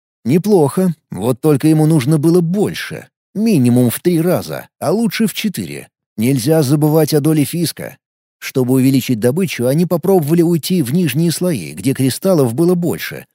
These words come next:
но стало только хуже. Требовалось больше времени и для построения мысленной карты, и для выдёргивания зародышей.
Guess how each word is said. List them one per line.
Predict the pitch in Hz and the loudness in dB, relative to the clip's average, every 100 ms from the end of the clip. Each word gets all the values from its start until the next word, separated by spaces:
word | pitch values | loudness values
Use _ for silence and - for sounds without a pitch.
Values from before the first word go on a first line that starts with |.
| _ - | _ -8
но | 101 139 | -2 -2
стало | - 202 214 | 0 2 2
только | 208 202 214 | 2 0 0
хуже. | - 226 120 67 - _ _ - | -2 -2 -2 -6 -16 _ _ -2
Требовалось | 135 165 123 147 110 | 2 2 2 2 2
больше | 147 139 - | 2 0 -4
времени | 92 151 185 185 165 | -2 2 4 4 2
и | 165 190 | -2 -2
для | 160 | -2
построения | 135 - 131 135 131 127 | -4 -4 -2 0 0 0
мысленной | 131 - 104 98 | -2 -2 -4 -2
карты, | 170 180 170 156 | 0 0 0 -4
и | 85 101 175 | -2 -2 2
для | 202 | 2
выдёргивания | 202 143 160 143 170 175 | 2 2 2 2 0 2
зародышей. | 165 175 101 76 - 64 | 0 -2 -4 -8 -12 -14